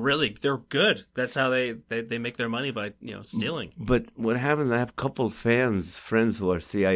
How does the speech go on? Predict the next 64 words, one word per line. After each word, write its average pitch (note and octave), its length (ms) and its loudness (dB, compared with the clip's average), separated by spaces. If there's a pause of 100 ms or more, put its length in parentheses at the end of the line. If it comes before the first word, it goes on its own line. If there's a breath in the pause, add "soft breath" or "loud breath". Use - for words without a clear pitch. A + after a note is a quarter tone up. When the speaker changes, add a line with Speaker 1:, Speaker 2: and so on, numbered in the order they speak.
Speaker 2:
A F#2+ 100 2
and F2+ 80 0
F F2+ 220 -2
B E2+ 80 2
I F2 80 2 (180)
agents. F2+ 280 0
They G2+ 120 4
took G2+ 220 2
care G#2 200 6
of F#2 140 0
it F2 160 -2
from F2+ 240 -4
there. F#2 320 0 (220 loud breath)
I C#3+ 100 2
didn't E3 160 6
get C#3+ 140 6
my A2+ 160 2
money G#2+ 260 4
back, G2 300 2
but A2+ 180 2
I C3 80 2
mean, C3+ 220 2
Speaker 1:
But, - 100 -8 (320 loud breath)
Speaker 2:
but C3 140 4
they C#3+ 180 6
Speaker 1:
mm-hmm. C#3 80 4
Speaker 2:
do D3 60 6
that. A2+ 200 4
That's D3 380 2
one B2+ 220 6
of A#2+ 100 6
the A2 100 4
things A2+ 220 4
I G2+ 80 4
got G2+ 220 4
from G2+ 160 2
there, G2 180 4
but G2+ 220 0
I A2+ 100 2 (120)
got - 180 -2 (100)
four F2+ 140 0
or E2 100 -4
five D#2 260 -4
shows D#2+ 300 -6
out E2 160 -2
of - 60 -10
it. E2 100 -6 (220 loud breath)
So - 240 4
Speaker 1:
Yeah. D3+ 80 -2
Speaker 2:
tell F#3 160 6
me A3 100 6
about B2+ 320 6
it, F#2+ 140 2
tell A2 160 4 (100)
your C#3 100 6
experience, F#2 760 0
and F2 360 -4 (220 loud breath)
what A#2+ 140 6
do D3+ 100 8
you B2+ 60 6
want A#2 180 4
people G2+ 300 -2
to - 180 -8
do? D2+ 320 -4